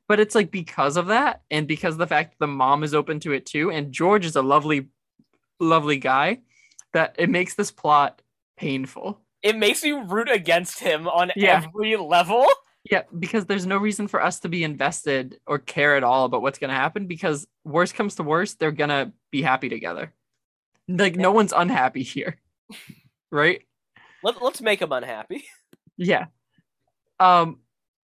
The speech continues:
Speaker 1: okay, so we have that. There, uh, so mom's gonna go out on a date with George. As a result,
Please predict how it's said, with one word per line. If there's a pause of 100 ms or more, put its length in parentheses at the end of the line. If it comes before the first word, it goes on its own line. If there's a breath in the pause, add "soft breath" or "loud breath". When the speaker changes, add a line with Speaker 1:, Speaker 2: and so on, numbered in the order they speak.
(400)
Speaker 1:
okay,
so
we
have
that.
There,
uh,
so
mom's
gonna
go
out
on
a
date
with
George.
As
a
result,